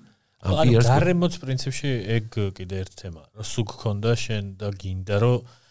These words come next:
Speaker 2: მოხვედი და რაც იცი, ეგ კი არ არის, ეგ არის საწყისი წერტილი, მაგრამ განვითარდი.
Speaker 1: რა თქმა უნდა. და აი, მაგარ რამეს გეტყვი. მაგალითად, აა, ადვოკატირების კამპანიაში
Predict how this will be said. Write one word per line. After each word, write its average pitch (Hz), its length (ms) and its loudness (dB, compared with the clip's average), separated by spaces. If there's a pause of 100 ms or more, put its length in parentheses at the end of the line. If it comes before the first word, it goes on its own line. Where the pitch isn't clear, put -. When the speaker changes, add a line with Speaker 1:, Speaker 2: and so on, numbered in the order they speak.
(480)
Speaker 2:
მოხვედი 101 440 2
და 107 120 2
რაც 101 180 4
იცი, 107 240 -2
ეგ 104 120 2
კი 120 140 -2
არ 120 140 4
არის, 87 220 -2
ეგ 101 180 -2
არის 85 260 -6
საწყისი - 480 -8
წერტილი, 120 420 -8
მაგრამ 123 300 -2
განვითარდი. 90 580 -8 (320)
Speaker 1:
რა 110 140 -4
თქმა 113 300 2
უნდა. - 240 -6 (400)
და - 20 -8
აი, 147 180 4
მაგარ 127 360 8
რამეს 104 320 4
გეტყვი. - 320 -8
მაგალითად, 113 920 4 (1300)
აა, 98 280 4
ადვოკატირების 113 920 0
კამპანიაში 85 840 -6